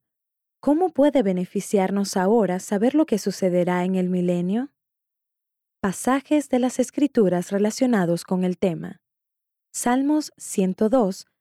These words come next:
versículo dieciséis. Isaías, capítulo cuarenta, versículos del tres al cinco.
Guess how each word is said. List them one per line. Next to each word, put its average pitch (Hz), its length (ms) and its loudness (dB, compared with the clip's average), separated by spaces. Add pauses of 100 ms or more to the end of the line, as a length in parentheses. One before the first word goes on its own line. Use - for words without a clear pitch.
(160)
versículo 185 540 0
dieciséis. 180 840 -6 (640)
Isaías, 202 720 0
capítulo 208 540 -2
cuarenta, 196 600 -2 (340)
versículos 294 680 0
del 180 160 -4
tres 175 300 -4
al 185 100 -2
cinco. 190 600 -4